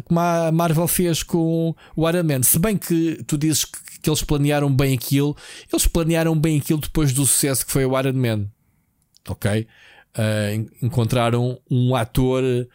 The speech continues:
ah, à, para fazer Tony Stark, pá, que, que assentou que nem uma luva, literalmente que nem uma luva, né? O Robert Downey júnior.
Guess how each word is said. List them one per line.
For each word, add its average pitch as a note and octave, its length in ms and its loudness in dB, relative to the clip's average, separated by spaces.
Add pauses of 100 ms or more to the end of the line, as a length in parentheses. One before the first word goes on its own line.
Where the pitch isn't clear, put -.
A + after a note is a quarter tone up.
(360)
ah, A#2+ 1300 -2
à, A#2+ 40 -14
para B2 140 2
fazer B2+ 240 0
Tony B2+ 240 -2
Stark, C3 600 -2 (360)
pá, G#2+ 200 -4 (840)
que, A#2 120 -4
que - 120 -4
assentou A#2+ 320 0
que - 100 -10
nem C#3 100 2
uma F3+ 140 4
luva, D3+ 320 2
literalmente C3 600 0
que - 60 -8
nem C3+ 100 0
uma D3 120 0
luva, B2+ 240 0
né? G#2+ 100 -2
O A2+ 100 0
Robert A2 420 -2
Downey B2 400 0
júnior. G#2+ 400 -2